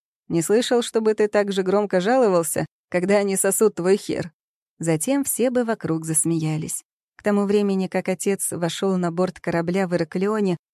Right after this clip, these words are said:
он уже должен был купаться в видениях о женщинах, азартных играх, деньгах, всего того, что может предложить жизнь в большом городе. Но после полутора лет, проведённых в Афинах,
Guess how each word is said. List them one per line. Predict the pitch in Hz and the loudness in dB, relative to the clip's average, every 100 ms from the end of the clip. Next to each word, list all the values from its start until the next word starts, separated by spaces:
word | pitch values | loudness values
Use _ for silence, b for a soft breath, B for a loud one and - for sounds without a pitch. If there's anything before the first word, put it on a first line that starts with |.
| _ | _
он | 185 190 | -2 0
уже | 202 196 | 2 0
должен | 196 220 214 202 190 | -2 -2 -2 -2 2
был | 208 202 | 2 2
купаться | 202 185 214 - - 185 | 0 0 0 0 -2 -4
в | |
видениях | 170 175 175 208 208 190 175 - | -2 -4 -2 0 0 -2 -2 -2
о | 160 | -2
женщинах, | 185 247 226 208 196 185 _ _ _ | 0 -2 -2 -2 -2 -4 _ _ _
азартных | 175 202 269 - 175 160 262 | 0 2 2 0 -2 0 -2
играх, | 269 196 185 | -2 0 -2
деньгах, | 170 165 160 185 240 - _ _ _ | 0 2 2 2 -2 -4 _ _ _
всего | - - 247 277 | -6 -2 0 2
того, | 240 247 | 0 0
что | 254 - 214 | -2 -2 -2
может | 220 226 202 - | -2 0 -2 -2
предложить | - 180 185 185 214 - | -2 0 0 0 -2 -4
жизнь | 160 165 254 214 196 - _ | -4 -2 -2 0 0 -2 _
в | 175 | -4
большом | 175 180 - 233 233 | -2 -2 -2 -2 0
городе. | 233 233 127 - - - _ _ _ _ _ _ _ | 2 0 0 -6 -12 -18 _ _ _ _ _ _ _
Но | 180 226 | -2 0
после | 233 269 247 233 | 0 -2 0 -2
полутора | 226 220 240 214 202 | 0 -2 -2 -2 -2
лет, | 208 240 | 0 -2
проведённых | - 180 175 185 208 190 160 | -2 -2 -2 -2 -2 -2 -2
в | |
Афинах, | 170 165 247 233 190 | -4 -2 -2 0 -2